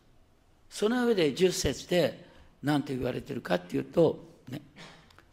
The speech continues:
心で信じることは義とされること、口で告白することは救われることって言って、心の信仰は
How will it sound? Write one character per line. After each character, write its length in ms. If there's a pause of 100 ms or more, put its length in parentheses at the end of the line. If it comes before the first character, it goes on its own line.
(320)
心 440
で 180
信 300
じ 140
る 100
こ 100
と 100
は 100
義 180
と 120
さ 200
れ 100
る 60
こ 120
と、 140
口 280
で 80
告 300
白 160
す 120
る 80
こ 80
と 120
は 80
救 240
わ 60
れ 100
る 60
こ 140
と 140
っ 20
て 40 (340)
言 100
っ 20
て、 400 (1800)
心 480
の 140
信 320
仰 340
は 400